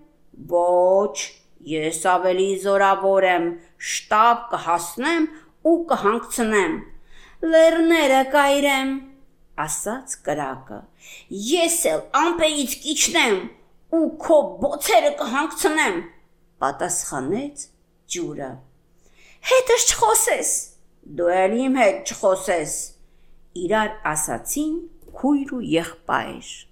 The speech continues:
Իրար մեջքով թեքվեցին և իրարից հեռացան։ Կրակը մի կողմ, ջուրը մյուս կողմ։ Նրանց մեջ բարկություն կար,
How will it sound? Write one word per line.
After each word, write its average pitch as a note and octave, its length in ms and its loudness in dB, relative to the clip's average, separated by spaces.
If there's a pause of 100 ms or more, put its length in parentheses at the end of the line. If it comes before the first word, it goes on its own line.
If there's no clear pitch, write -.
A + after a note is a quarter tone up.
(640)
Իրար D4+ 360 4
մեջքով G3 720 0
թեքվեցին C4 880 -2 (560)
և G#3+ 300 2 (140)
իրարից E3+ 880 0
հեռացան։ C3 800 -4 (560)
Կրակը D#3 540 2
մի D#3+ 340 0 (100)
կողմ, C#4+ 540 0 (600)
ջուրը B3+ 420 0
մյուս D3 540 0
կողմ։ C3 460 -10 (760)
Նրանց B3+ 600 2
մեջ D3+ 400 -4 (360)
բարկություն B3 920 -2
կար, D#3 400 -6